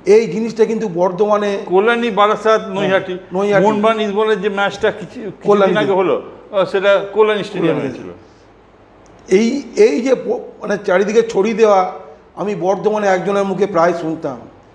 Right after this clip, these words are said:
Speaker 1: ফাল্গুনী রায়, সে আজকে নাই।
Speaker 2: হ্যাঁ। এই
Speaker 1: ফাল্গুনী দা
Speaker 2: ফাল-, ছেলে থাকে।
Speaker 1: বারবার বরুণ দাকে বলতে, "বরুণ দা, এ শুধু রানী মাঠে খেলা করাচ্ছ কেন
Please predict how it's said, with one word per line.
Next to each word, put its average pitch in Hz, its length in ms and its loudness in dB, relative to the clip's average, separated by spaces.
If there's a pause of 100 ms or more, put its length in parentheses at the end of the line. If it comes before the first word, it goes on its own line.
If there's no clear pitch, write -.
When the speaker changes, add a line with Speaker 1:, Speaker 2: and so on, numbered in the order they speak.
(180)
Speaker 1:
ফাল্গুনী 185 460 0
রায়, 156 240 0 (220)
সে 165 100 0
আজকে 160 240 0
নাই। 165 280 4
Speaker 2:
হ্যাঁ। 139 300 -4 (640)
এই 185 60 -2
Speaker 1:
ফাল্গুনী 208 380 2
দা 233 380 2
Speaker 2:
ফাল-, 165 240 -2
ছেলে 175 180 -4
থাকে। 151 180 -2
Speaker 1:
বারবার 233 420 4
বরুণ 214 240 2
দাকে 220 180 0
বলতে, 208 200 0
"বরুণ 202 220 -4
দা, 226 260 2 (640)
এ 196 80 -4
শুধু 233 300 -6
রানী 226 260 2
মাঠে 240 220 2
খেলা 202 240 2
করাচ্ছ 208 300 0
কেন 202 400 -4